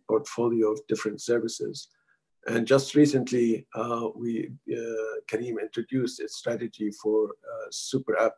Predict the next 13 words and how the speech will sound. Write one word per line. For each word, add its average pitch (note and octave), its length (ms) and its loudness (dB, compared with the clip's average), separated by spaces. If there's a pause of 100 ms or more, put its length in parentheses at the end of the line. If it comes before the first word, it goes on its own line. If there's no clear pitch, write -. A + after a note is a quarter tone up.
for G#2 180 -6
the A2 80 -8
region, A2+ 400 -6 (600)
basically A2+ 480 2
to G#2+ 120 2
answer A2 440 0 (100)
people's A2 460 0
needs, A2+ 500 -6 (240)
uh, G#2+ 280 -4 (120)
on A2 180 0
the G#2+ 80 2
super - 380 -2
app. B2+ 160 -2